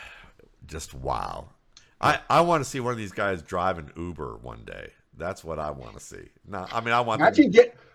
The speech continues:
Speaker 2: what would you do if you called an Uber and it arrives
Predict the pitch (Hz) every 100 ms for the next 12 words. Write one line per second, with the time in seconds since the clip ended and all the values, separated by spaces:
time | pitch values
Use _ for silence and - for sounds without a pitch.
0 | _ _ _ 139 196 320 311 262 180 127
1 | 175 156 131 131 156 160 160 151 127 127
2 | 110 98 - _ _ _ _ _ _ _
3 | - 131 131 131 127 117 110 107 101 101
4 | - _